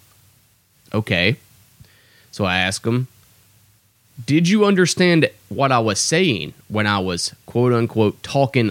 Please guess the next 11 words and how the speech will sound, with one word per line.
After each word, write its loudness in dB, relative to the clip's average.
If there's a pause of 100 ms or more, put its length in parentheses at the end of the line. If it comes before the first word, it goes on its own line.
London?" 0 (440)
He 0
said, 0
"Yeah. 0 (760)
Yeah, 2
I 2
understood 2
what 2
you 0
were 0
saying." 0